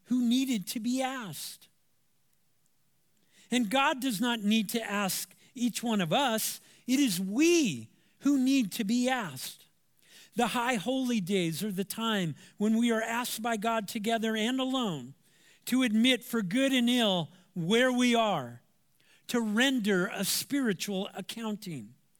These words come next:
not of our careers, but our compassion, not of our wealth, but of our wisdom, not of our gains, but of our gifts,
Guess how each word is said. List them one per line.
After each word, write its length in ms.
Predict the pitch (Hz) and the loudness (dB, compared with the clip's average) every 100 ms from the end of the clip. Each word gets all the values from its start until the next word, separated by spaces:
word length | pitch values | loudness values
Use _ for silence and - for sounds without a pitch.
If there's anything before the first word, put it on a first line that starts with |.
| _ - - 190 | _ -20 -8 0
not 260 | 240 311 | 0 2
of 140 | 302 240 | 2 2
our 180 | 233 | 2
careers, 840 | 196 - 220 262 254 165 185 180 - _ _ _ _ _ | 0 -4 0 0 2 0 -2 -6 -12 _ _ _ _ _
but 120 | 196 | -2
our 140 | 190 185 | 0 -2
compassion, 880 | - 180 - 170 151 - 151 120 143 _ _ _ _ _ _ _ | -4 -6 -6 -8 -6 -6 -8 -12 -20 _ _ _ _ _ _ _
not 220 | 175 214 | -2 0
of 140 | 240 214 | 0 0
our 160 | 240 | 0
wealth, 600 | 220 214 196 196 - - - _ _ _ _ _ | 0 2 2 0 -8 -20 -20 _ _ _ _ _
but 120 | 175 180 | -4 -2
of 120 | 170 | -2
our 160 | 165 | -2
wisdom, 640 | 151 170 175 120 135 113 113 _ _ _ _ _ - | -2 0 0 -2 -10 -16 -18 _ _ _ _ _ 0
not 240 | 196 240 | 2 2
of 160 | 254 262 | 2 2
our 140 | 262 | 0
gains, 840 | 185 233 214 170 151 156 - - - _ _ _ _ | 2 4 4 4 0 -6 -10 -14 -20 _ _ _ _
but 140 | 185 185 | -4 -2
of 160 | 151 | -2
our 140 | 170 151 | -2 -4
gifts, 800 | 123 - 151 107 - - - | -8 -10 -8 -8 -10 -12 -12